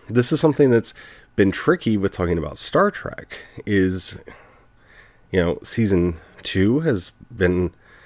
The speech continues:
considerably less grim than season one, but it's still there. It's still an <laughs> increasing part of, you know, a, a present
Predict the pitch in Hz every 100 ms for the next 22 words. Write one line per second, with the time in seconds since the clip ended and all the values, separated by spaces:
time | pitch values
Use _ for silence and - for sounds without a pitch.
0 | - _ - 107 101 92 85 76 78 98
1 | 170 - 90 82 76 82 165 - _ -
2 | 87 80 87 71 76 60 - 76 170 -
3 | - _ _ _ _ - 95 - 110 101
4 | - - - - - - - 113 - -
5 | - 120 143 120 95 113 156 - - 90
6 | - - 120 131 127 - - - _ _
7 | _ _ _ _ 101 98 78 95 82 -
8 | 120 120 - 120 107 - 104 98 - 87
9 | 87 85 - - - - 92 82 76 -
10 | 82 95 - 95 85 - - 113 95 87
11 | 78